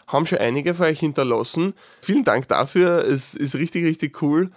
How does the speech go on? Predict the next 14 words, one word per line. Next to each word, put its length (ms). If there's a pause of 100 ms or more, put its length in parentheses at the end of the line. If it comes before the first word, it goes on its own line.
(240)
Äh, 380
ich 80
hab 200
komplett 420
vergessen, 420
es 140
zu 100
erwähnen, 480
aber 160
anscheinend 460
dürfte 220
das 520
sehr 460
wichtige 800